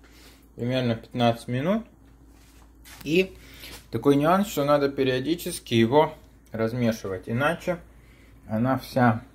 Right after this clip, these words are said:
слепится и её кушать будет неудобно. Итак, просто берём вот так вот и размешиваем.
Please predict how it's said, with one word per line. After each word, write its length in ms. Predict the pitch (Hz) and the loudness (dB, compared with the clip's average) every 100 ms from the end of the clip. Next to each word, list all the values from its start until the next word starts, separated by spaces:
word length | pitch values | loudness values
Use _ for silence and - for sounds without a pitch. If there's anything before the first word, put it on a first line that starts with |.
| - - - - | -20 -20 -20 -20
слепится 720 | - 139 170 - - - 185 | -2 0 0 0 -2 2 2
и 300 | 143 113 113 | 4 2 2
её 180 | 120 120 | -2 -4
кушать 340 | 127 - 117 | -8 -8 -10
будет 400 | 110 113 120 - - - _ _ _ - - _ - - - - - - - | -4 -4 -4 -8 -16 -20 _ _ _ -20 -20 _ -20 -20 -20 -20 -14 -6 -6
неудобно. 680 | 110 104 98 98 92 76 - - _ _ - - _ - - 107 | -2 -4 -4 -2 -4 -4 -12 -20 _ _ -20 -20 _ -20 -16 -12
Итак, 360 | 104 90 90 - - - _ - - - - - - - - - - - - - - - - - - - - | -8 -6 -8 -10 -20 -20 _ -18 -18 -20 -20 -20 -20 -20 -20 -20 -20 -20 -20 -20 -20 -20 -20 -20 -20 -20 -12
просто 340 | 226 - 139 | -10 -8 -6
берём 420 | 131 139 151 123 | -4 -2 0 0
вот 20 | |
так 180 | 101 95 | -2 -4
вот 180 | - - | -8 -10
и 160 | 113 113 | -10 -4
размешиваем. 840 | 107 101 98 101 - 98 101 | -2 -2 -4 -6 -6 -4 -4